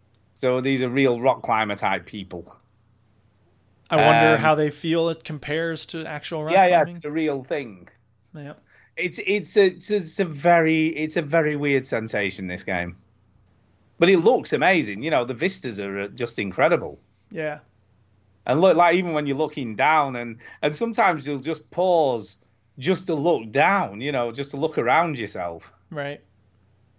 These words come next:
Speaker 1: But yeah, I love, I love the climb. I think it's a, a really great game, and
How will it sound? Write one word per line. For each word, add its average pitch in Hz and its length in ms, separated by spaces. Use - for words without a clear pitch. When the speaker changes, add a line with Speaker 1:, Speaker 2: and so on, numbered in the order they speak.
Speaker 1:
But 127 280
yeah, 160 220
I 170 100
love, 147 260
I 135 200
love 135 200
the 151 60
climb. 101 360
I 120 100
think 135 160
it's 104 180
a, 104 280
a 110 280
really 110 360
great 107 300
game, 104 320
and 98 320